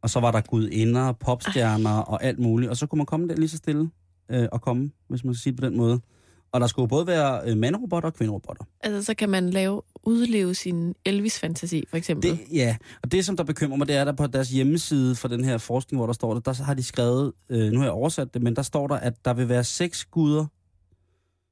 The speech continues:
Speaker 1: seks gudinder og forskellige et-, øh, af forskellige for-, etnisk observans med alle slags krop. Og så kommer det her, hvor der bekymrer mig, i alle aldre. Og ikke mindst i stand til at yde alle tænkelige seksuelle specialiteter.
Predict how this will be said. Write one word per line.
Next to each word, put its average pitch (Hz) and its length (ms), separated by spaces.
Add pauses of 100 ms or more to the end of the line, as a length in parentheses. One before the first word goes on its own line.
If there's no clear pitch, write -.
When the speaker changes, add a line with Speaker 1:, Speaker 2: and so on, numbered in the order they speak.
(120)
Speaker 1:
seks - 240
gudinder 131 460 (100)
og 123 100
forskellige 156 500 (360)
et-, 127 220
øh, - 60 (460)
af 139 120
forskellige 170 420
for-, - 140 (360)
etnisk 165 300
observans 123 580 (680)
med - 180
alle 135 200
slags 139 260
krop. 123 240
Og - 80
så - 100
kommer 190 240
det 170 120
her, 156 240
hvor 143 80
der 135 100
bekymrer 143 280
mig, 139 100 (100)
i 151 160
alle 123 300
aldre. 135 320 (1700)
Og 135 120
ikke 156 160
mindst 147 240
i - 20
stand - 240
til 143 120
at - 80
yde 131 220 (100)
alle 131 200
tænkelige 131 400
seksuelle 117 380
specialiteter. 110 600